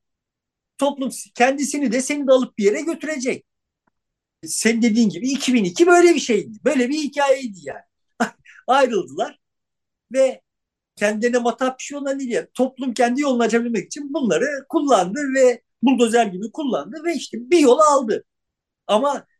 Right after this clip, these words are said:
adamlar ahmak olduklarından şimdi siyasi deha olarak bize sunulanlar aslında o-, olmuş olanın,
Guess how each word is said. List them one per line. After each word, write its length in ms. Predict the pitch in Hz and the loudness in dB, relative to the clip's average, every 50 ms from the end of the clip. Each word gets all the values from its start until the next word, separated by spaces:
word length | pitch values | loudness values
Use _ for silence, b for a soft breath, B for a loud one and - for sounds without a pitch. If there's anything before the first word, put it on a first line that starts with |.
| _ - | _ -8
adamlar 540 | - 165 165 190 202 220 240 302 311 320 - _ _ - - - | -6 -4 -2 -2 -2 0 0 0 0 0 -4 _ _ -20 -8 -4
ahmak 420 | 165 170 170 196 302 349 349 311 | -4 -4 -2 0 -2 -2 -2 -2
olduklarından 500 | 311 - 254 208 202 - 196 175 160 165 | -6 -8 -8 -8 -8 -8 -10 -8 -8 -10
şimdi 240 | 147 - - 220 180 | -12 -12 -12 -14 -12
siyasi 460 | - - 277 294 285 285 285 320 285 | -8 -4 0 0 0 0 -2 -4 -4
deha 280 | 254 247 233 254 285 294 | -2 0 0 2 0 0
olarak 320 | 285 254 233 214 202 - _ _ _ _ _ _ _ - | -2 -2 -4 -6 -6 -10 _ _ _ _ _ _ _ -10
bize 220 | 214 269 330 330 | -8 -6 -6 -6
sunulanlar 680 | - - 269 247 226 208 190 185 196 233 294 311 240 220 - | -8 -8 -10 -8 -6 -6 -6 -6 -6 -6 -8 -10 -10 -12 -10
aslında 580 | - 226 240 220 233 - 254 285 277 - - _ _ _ _ _ _ _ - | -4 -2 -2 -2 -2 -4 -4 -2 -2 -2 -4 _ _ _ _ _ _ _ -6
o-, 300 | - 247 269 - 202 208 | -6 -6 -4 -2 0 0
olmuş 240 | 254 320 359 359 359 | 0 0 0 -4 -2
olanın, 380 | 269 226 202 190 233 277 _ | -2 -2 -2 -4 -6 -10 _